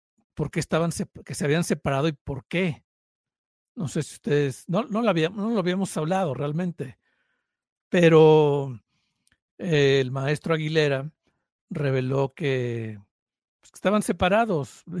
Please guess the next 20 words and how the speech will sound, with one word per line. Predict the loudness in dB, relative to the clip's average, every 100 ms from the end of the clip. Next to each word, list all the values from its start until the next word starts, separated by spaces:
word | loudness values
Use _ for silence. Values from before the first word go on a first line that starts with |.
| -8 -8
y, | -10 -8 -6
y |
dijo | -8 -4 -4 -4
que, | -4 -4 -4 -8 _ _ _ _ _ _
que | -2 2 2 0 _ _ _ _ _ _ -8
la | -4
causa | -2 0 0 2
de | -2
su | -2 -4
separación | -4 -2 -2 -2 0 -2
tras | 0 2 2 2
treinta | 2 4 2 0 0 2
y |
dos | 2 0 2
años | 0 2 -2 0
de | 0
matrimonio, | 0 -4 -4 0 0 -2 -6
güey, | -8
o | -8
sea, | -6 -6 -8